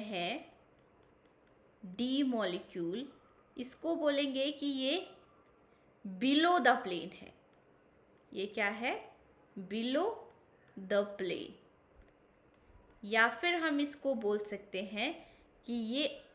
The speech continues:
away the observer, away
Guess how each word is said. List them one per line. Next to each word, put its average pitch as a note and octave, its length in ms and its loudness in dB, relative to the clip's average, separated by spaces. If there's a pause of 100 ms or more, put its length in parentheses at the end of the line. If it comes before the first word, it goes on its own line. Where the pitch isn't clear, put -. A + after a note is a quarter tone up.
(160)
away A#3+ 500 6 (840)
the A3 220 6 (160)
observer, G3 680 0 (1700)
away G#3 400 0